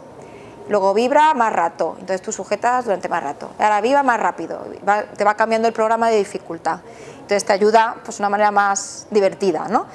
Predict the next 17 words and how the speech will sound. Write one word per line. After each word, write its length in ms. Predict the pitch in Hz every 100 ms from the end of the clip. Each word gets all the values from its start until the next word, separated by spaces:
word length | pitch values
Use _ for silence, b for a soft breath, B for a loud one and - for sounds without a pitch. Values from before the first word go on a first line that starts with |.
| B B -
Pero 220 | 208 196
la 140 | 196
co-, 180 | 190 226 202
la 120 | 190
manera 300 | 185 220 240
sencilla 600 | 254 233 226 285 240 190
de 100 | 180
toda 200 | 226 226
la 60 |
vida 200 | 233 262
sería 440 | 254 202 220 180 -
introducir 440 | 190 185 185 202 226
un 60 |
poquito 280 | 208 233 185
los 120 | 165
dos 180 | 196 220
dedos, 440 | 254 262 285 349